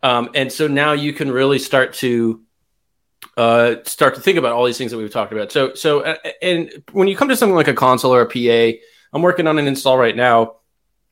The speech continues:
and we're talking about this is gonna be here for ten years, right? That's, that's sort of the effective life of an installed P A system in a, in a, in a theater, so you, about, about a decade.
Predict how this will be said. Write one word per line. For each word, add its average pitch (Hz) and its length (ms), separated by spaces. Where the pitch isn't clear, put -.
and 123 240
we're 151 100
talking 170 320
about 151 240
this 143 160
is 156 80
gonna 156 140
be 143 60
here 139 80
for 127 100
ten 117 180
years, - 340
right? 113 180
That's, 127 240
that's 127 200
sort 131 120
of 113 60
the 120 60
effective 117 360
life 107 240
of 104 100
an 107 80
installed 98 380
P 98 180
A 92 40
system - 320
in 95 60
a, 87 40
in 98 200
a, 98 140
in 98 60
a 95 40
theater, 98 240
so - 80
you, 139 280
about, 135 200
about 135 200
a 120 60
decade. 104 600